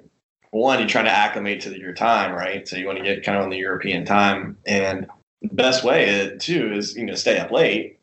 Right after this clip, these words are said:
as much as you can and, and having something to do. So the walking tour is great for that.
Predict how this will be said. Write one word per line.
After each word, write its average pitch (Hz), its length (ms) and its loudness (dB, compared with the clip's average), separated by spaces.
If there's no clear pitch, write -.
as 104 160 -8
much 110 180 0
as - 80 -8
you 92 60 -10
can 110 360 4
and, 101 280 -2
and 107 160 -4
having 101 240 4
something 95 260 -4
to 92 140 -2
do. 120 180 4
So 98 200 -2
the - 100 -12
walking 98 340 4
tour 90 160 -4
is - 120 -6
great 98 240 0
for 92 80 -4
that. 110 400 4